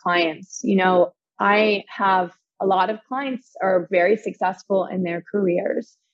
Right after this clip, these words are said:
They've had incredible financial success. They've achieved so much outwardly. And many of them are feeling a, a sense that something's missing. There's a void.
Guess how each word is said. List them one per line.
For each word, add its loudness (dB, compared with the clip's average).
They've 0
had 2
incredible 2
financial -6
success. -4
They've 4
achieved 0
so -4
much -4
outwardly. 0
And 0
many 0
of -4
them -2
are -2
feeling 0
a, -6
a 0
sense -2
that -2
something's -2
missing. -4
There's 2
a 4
void. 2